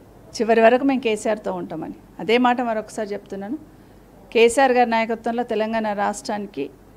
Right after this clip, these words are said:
మళ్ళీ పూర్వవైభవం వచ్చేటట్టు ఈ పార్టీకి వారి నాయకత్వంలో పనిచేస్తాను.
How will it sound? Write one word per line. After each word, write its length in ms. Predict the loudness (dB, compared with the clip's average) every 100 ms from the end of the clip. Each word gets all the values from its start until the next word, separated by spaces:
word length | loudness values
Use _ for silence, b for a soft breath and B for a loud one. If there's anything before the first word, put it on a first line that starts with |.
| -20 -20 -10 -2
మళ్ళీ 280 | 0 2
పూర్వవైభవం 580 | 2 2 2 2 0 -2
వచ్చేటట్టు 480 | -4 -6 -6 -6 -6
ఈ 40 |
పార్టీకి 500 | -4 -6 -6 -10 -10 -14 -14 -14 -6
వారి 140 | -2
నాయకత్వంలో 460 | -2 -2 -4 -6 -6
పనిచేస్తాను. 600 | -6 -6 -6 -8 -8